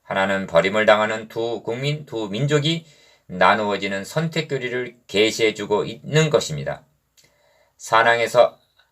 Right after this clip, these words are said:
사냥에서 돌아온 에서가 야곱에게 팥죽을 요구하자 "형의 장자의 명분을 오늘 내게 팔라." 하고 요구합니다. 에서는 "내가 죽게 되었으니 이 장자의 명분이 내게 무엇이 유익하리요?"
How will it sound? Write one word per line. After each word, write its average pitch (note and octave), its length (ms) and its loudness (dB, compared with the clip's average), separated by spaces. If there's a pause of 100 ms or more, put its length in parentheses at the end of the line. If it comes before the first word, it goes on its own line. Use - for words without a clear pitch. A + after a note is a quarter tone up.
(120)
사냥에서 B2 800 2
돌아온 A2+ 360 4
에서가 A2 500 0 (240)
야곱에게 G#2 680 2
팥죽을 C#3 500 -8
요구하자 A2 600 0 (800)
"형의 B2+ 420 0
장자의 A2+ 540 6
명분을 F#2+ 480 -2
오늘 G2 420 -4
내게 G2+ 260 0
팔라." A#2+ 480 2 (360)
하고 D3 360 0
요구합니다. F#2 640 -2 (100)
에서는 F#2 460 -8 (640)
"내가 D#3+ 360 8
죽게 G#3 360 2
되었으니 F#3 440 2
이 D3 220 -4
장자의 C#3 640 2
명분이 A2+ 460 -4
내게 G#2+ 300 -2
무엇이 C3+ 480 -2
유익하리요?" G2+ 800 -2